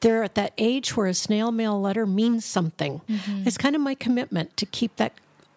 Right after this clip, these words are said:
Speaker 1: that line of communication open if they would like that.
Speaker 2: I see that. I see that coming up in conversations that people are having about coronavirus, a-, at least among believers.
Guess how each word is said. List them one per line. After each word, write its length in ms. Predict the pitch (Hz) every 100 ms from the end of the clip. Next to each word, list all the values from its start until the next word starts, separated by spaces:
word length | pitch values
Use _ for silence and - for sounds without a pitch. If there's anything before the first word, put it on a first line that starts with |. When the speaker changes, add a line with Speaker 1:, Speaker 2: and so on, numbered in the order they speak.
| _ -
Speaker 1:
that 280 | 208 220
line 400 | 196 208 226 254
of 160 | 262 -
communication 680 | 233 233 226 196 180 - 165
open 400 | 190 - 165 160
if 200 | 180 -
they 120 | 185
would 220 | 180 170
like 280 | 175 180 -
that. 420 | - - - - _
Speaker 2:
I 140 | 254 254
see 280 | - 302 359
that. 300 | 233 208 185
I 120 | 233 240
see 260 | - 294
that 300 | 294 294 233
coming 340 | - 254 247 233
up 240 | 254 - -
in 380 | 220 220 208 196
conversations 840 | - 233 233 226 220 214 240 226
that 120 | 196
people 320 | - 208 202 202
are 140 | 190
having 400 | 185 190 220 214
about 420 | 190 185 180 180
coronavirus, 840 | - 214 220 220 175 175 170 175 - -
a-, 260 | - -
at 60 | 202
least 220 | 220 214
among 240 | 214 196 190
believers. 760 | 185 196 196 190 185 -